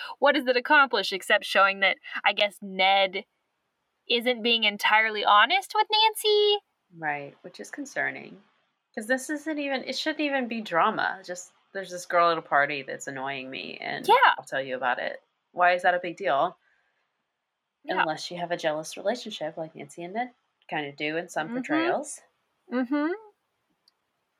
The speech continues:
Speaker 1: A hundred percent. Yeah. So that's,
Speaker 2: Yeah.
Speaker 1: that's really interesting. We always gotta talk about the Ned and Nancy drama. <laughs> Um, we can talk about, uh, the other relationship dramas.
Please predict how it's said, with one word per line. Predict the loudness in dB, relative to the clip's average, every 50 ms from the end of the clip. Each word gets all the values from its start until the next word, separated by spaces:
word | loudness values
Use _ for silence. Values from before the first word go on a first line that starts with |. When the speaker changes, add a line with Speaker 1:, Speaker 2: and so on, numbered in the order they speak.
| _ _ 0
Speaker 1:
A |
hundred | 2 4 4 2 2 -2 -8
percent. | -6 -2 0 2 2 0 -2 _ _ _ _ _ _ _ _ _ _ _ _ _ _ -2
Yeah. | 0 0 0 0 -2 _ _ _ _ _ _ _ _
So | -4 0 0 2
that's, | 4 6 4 4 2 -2 -14 -20 _
Speaker 2:
Yeah. | -20 -20 -20 _ _ _ 4
Speaker 1:
that's | 4 4 4 _ -8
really | -8 -6 -4 -4 -6
interesting. | -6 -8 -8 -2 0 0 0 0 -4 -10 -16 -18 -18 -18 -12 -2 2
We | 6
always | 6 6 6 6
gotta | 4 2 4
talk | 4 2 2 4
about | 4 2 2 2
the | 2 2 2
Ned | 2 4 4 4 4
and | 2 0
Nancy | -2 -4 -4 -4 -6 -6 -2
drama. | 2 4 4 4 4 4
<laughs> | 4 4 4 4 4 2 4 2 0 2 2 2 2 4 2 0 0 _ _ _ _ _ _ _ _ _ _ _ _ _ _ _ _ _ _ _ _ _ _ _ _ _ _ _ _ -20 -20 -18 -16 -14 -12 -12 -10 -10 -4 2
Um, | 6 8 8 8 6 4 0 -12 -12 -6
we | -2 0 0
can | 2 4
talk | 4 2 4
about, | 4 4 6 6
uh, | 6 6 4 2 2
the | 4 6
other | 6 6 4 2 -2
relationship | -2 -2 -4 -4 -6 -6 -6 -6 -6 -8 -4 -2
dramas. | -2 -2 -2 -4 -8 -16 -18 -20 -20